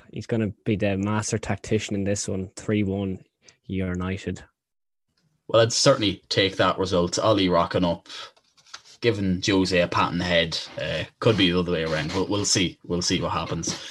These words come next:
Speaker 2: Uh, but that just about brings, uh, the end to this week's podcast. Uh, I did neglect to mention at the start of the show that you are listening to the one hundred thirty-ninth most popular football podcast in Ireland.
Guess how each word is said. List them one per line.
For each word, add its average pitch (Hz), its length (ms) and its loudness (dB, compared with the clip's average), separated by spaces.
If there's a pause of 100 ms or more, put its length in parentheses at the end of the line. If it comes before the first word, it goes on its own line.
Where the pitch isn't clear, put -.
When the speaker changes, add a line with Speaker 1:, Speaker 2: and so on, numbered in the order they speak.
(220)
Speaker 2:
Uh, 87 140 -2
but 92 60 -6
that 113 180 4
just - 220 4
about 107 260 4
brings, 101 360 2
uh, 92 460 0
the 87 240 -2
end 101 420 0
to 92 200 0
this 87 280 0
week's 85 240 0
podcast. 104 840 0 (260)
Uh, 107 120 4
I 123 60 6
did 147 360 4
neglect 120 480 4
to - 100 2
mention 98 540 2
at 90 140 -2
the 92 60 -4
start 90 280 2
of 80 60 -2
the 90 60 -4
show 90 380 0 (600)
that 92 440 2 (380)
you 120 180 8
are 110 60 8
listening 104 460 4 (340)
to 95 480 2
the 98 180 -2
one 98 180 0
hundred 120 500 0
thirty-ninth 95 880 0
most 87 240 -4
popular 95 480 -2 (160)
football 98 360 2
podcast 87 640 0 (280)
in 101 120 2
Ireland. 92 500 2